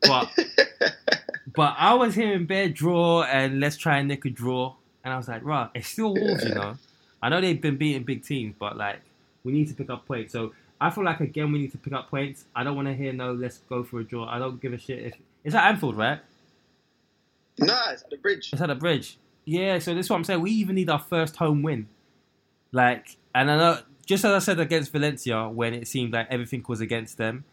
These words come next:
Speaker 1: that's when they're most dangerous. At this point, no one's gonna rate Chelsea,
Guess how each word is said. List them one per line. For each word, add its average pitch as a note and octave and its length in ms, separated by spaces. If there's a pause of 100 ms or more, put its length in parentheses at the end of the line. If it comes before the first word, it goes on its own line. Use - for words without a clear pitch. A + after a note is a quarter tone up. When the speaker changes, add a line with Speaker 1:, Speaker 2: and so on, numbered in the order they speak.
(460)
Speaker 1:
that's A#2+ 220
when A#2+ 200
they're A#2 80
most A2+ 280
dangerous. A2+ 540
At C3+ 140
this C3 160
point, B2 280
no B2 140
one's B2+ 140
gonna A#2 180
rate A2+ 180
Chelsea, C3 480